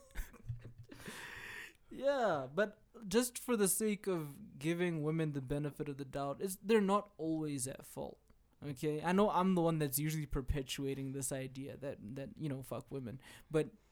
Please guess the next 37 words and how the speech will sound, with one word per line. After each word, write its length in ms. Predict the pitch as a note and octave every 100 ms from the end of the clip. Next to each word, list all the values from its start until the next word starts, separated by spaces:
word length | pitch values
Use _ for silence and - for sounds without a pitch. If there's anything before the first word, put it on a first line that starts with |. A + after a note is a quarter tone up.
| -
no, 400 | C#3 C#3 B2 -
come 220 | - C#3
on, 180 | C3+ C3+
man. 220 | C3 D3 D3+
Sometimes 580 | - G3+ G#3 G#3 G3
they 160 | D#3+ D3
see 480 | C3 - F#3 F3 E3+
a 80 | C3
side 300 | - D#3 D3
of 140 | C#3
their 160 | C3+ C3+
man, 380 | C3+ C#3 D3 D#3 - - - _ - _ _
and 240 | - C#3+ C#3+
then 340 | D3 C#3+ C#3
five 480 | C3 - E3+ E3 D#3+
years 160 | D#3+ D3+
down 200 | D3 C#3+
the 100 | C#3
line, 580 | C#3 C3+ C3+ C3+ C3 B2+ _ - - - - -
ten 220 | E3 D3
years 140 | C#3+
down 180 | C3+ C3+
the 60 | C3
line, 200 | C3 C3+
whatever 300 | C#3 C#3+ C3+
it 80 | B2+
is, 240 | C3 B2+
this 200 | - C#3+
guy 240 | - C3+
is 120 | C3+ B2+
just 180 | C3+
not 200 | C#3+ C3+ C3+
who 140 | C#3+
they 140 | D3
thought 280 | D3 E3+ F3 - _ - _ _ _ D#3 -
he 160 | F3+
was. 460 | F3 A3 F3 G#2 -